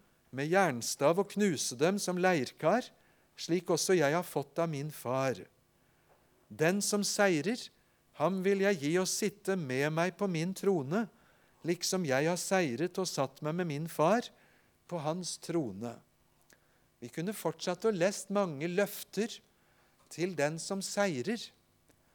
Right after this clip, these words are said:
og du blir nesten svimmel. Det skal nok ordne seg med svimmelheten hvis det virkelig er med Kristus vi skal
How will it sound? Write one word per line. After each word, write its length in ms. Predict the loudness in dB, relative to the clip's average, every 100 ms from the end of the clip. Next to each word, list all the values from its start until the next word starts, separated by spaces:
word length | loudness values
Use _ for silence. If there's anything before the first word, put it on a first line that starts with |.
| _ _ _ _ _ _ _ _ -12
og 80 | -4
du 60 | 0
blir 160 | 0
nesten 380 | 0 -4 -6 -4
svimmel. 480 | -4 -4 -4 -6 -6 -10 -20 _ _ _ _ _ _ _ _ _ _ _ _ _ _ _ _ _ _ _ _ _ _ _ _ _ _ -2
Det 80 | -2
skal 180 | 0 2
nok 200 | 2 4
ordne 260 | 4 4 -4
seg 160 | -4 -4
med 100 | -4
svimmelheten 680 | -4 -4 -4 -2 -4 -4 -6
hvis 160 | -4 -2
det 80 | -4
virkelig 460 | -4 -6 -2 0
er 80 | 0
med 160 | -4 -8
Kristus 560 | -8 -6 -6 -8 -8
vi 80 | -6
skal 360 | -6 -4 -4